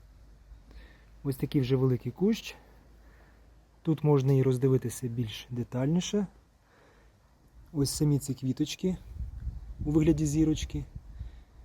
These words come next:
Чимось навіть трохи схожі на лілії.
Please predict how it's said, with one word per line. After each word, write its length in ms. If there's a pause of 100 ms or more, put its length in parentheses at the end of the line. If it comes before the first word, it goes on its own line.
(800)
Чимось 340
навіть 200
трохи 280
схожі 400
на 200
лілії. 460